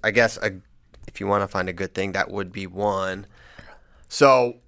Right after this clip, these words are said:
you know, what happens to these guys? Does Real Wood say, you know, it, it, Izzy put out a posting. Of course, he coached Real, and they're very close.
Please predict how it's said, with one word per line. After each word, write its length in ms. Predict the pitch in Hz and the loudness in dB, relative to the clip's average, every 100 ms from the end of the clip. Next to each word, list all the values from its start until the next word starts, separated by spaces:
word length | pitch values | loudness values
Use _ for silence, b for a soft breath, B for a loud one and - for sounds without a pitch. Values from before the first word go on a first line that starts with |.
| - | 2
you 120 | 151 | 6
know, 80 | 135 | 6
what 180 | 151 | 6
happens 400 | 123 123 156 165 | 4 2 2 0
to 60 | 120 | -2
these 220 | 113 107 | 0 2
guys? 200 | 120 107 | 4 2
Does 180 | 107 101 | 2 -2
Real 240 | 113 120 | 4 4
Wood 400 | 117 117 120 117 | 4 4 4 2
say, 540 | - - 123 117 113 110 | -6 -2 2 4 4 2
you 120 | 113 | 0
know, 160 | 107 - | -2 -2
it, 220 | 120 - _ _ _ _ | -10 -10 _ _ _ _
it, 160 | 120 - - | -8 -8 -4
Izzy 600 | 131 151 127 117 113 - _ _ _ | -2 0 2 2 0 -4 _ _ _
put 160 | 131 120 | 0 4
out 180 | 117 | 4
a 40 | 110 | 4
posting. 340 | - 107 110 | 0 -2 0
Of 120 | 101 | -4
course, 160 | - 101 | -4 -6
he 160 | 101 98 | -6 -10
coached 540 | - - 104 - - | -10 -4 -4 -4 -14
Real, 340 | 101 101 101 | -6 -4 -4
and 100 | 101 | -6
they're 60 | 98 | -10
very 220 | 92 98 | -8 -8
close. 560 | 95 - 107 104 101 - | -8 -4 0 0 -4 -12